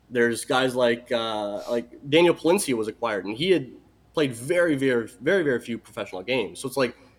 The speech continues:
scouting is so, so important that you're not just banking on, like, if the Cubs don't get three top one hundred guys,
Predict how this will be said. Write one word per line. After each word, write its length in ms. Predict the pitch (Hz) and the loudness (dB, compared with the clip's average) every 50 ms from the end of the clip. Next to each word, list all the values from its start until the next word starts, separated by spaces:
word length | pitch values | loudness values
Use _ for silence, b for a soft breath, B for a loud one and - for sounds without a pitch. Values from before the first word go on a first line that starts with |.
| b b - | b b -8
scouting 420 | - - - - 208 214 214 165 | -8 -6 -4 -2 0 2 4 4
is 120 | 127 113 - | 2 2 -2
so, 280 | - - - 190 175 | -4 -2 0 0 0
so 220 | 165 - 165 156 135 | 0 0 2 2 2
important 500 | 120 120 - 165 170 147 123 120 117 113 | 2 0 -2 0 0 2 2 0 0 2
that 240 | 123 117 - - - | 0 0 0 -2 -4
you're 80 | 131 147 | -4 -2
not 140 | 175 170 156 | -2 -2 -2
just 160 | 180 135 127 123 | -6 -8 -4 -2
banking 240 | 147 147 151 160 147 | 0 0 2 0 0
on, 60 | 139 | 0
like, 160 | 135 127 120 - | 0 0 -2 -4
if 120 | 135 131 | -6 -6
the 60 | 139 139 | -6 -4
Cubs 240 | - 220 233 180 131 | -2 -2 -2 0 2
don't 200 | 160 175 160 156 | 2 2 2 2
get 240 | 160 160 - - - _ _ _ _ - | 0 0 -2 -2 -6 _ _ _ _ -14
three 360 | - 123 123 131 143 165 160 | -10 -6 -4 -2 -2 -2 -2
top 240 | 156 - 151 151 151 | -2 -2 -2 -2 -2
one 80 | 135 123 | -2 -2
hundred 240 | 127 143 151 127 | 0 0 0 0
guys, 400 | 117 107 107 117 131 156 151 - | 0 -2 0 0 -2 -2 -4 -6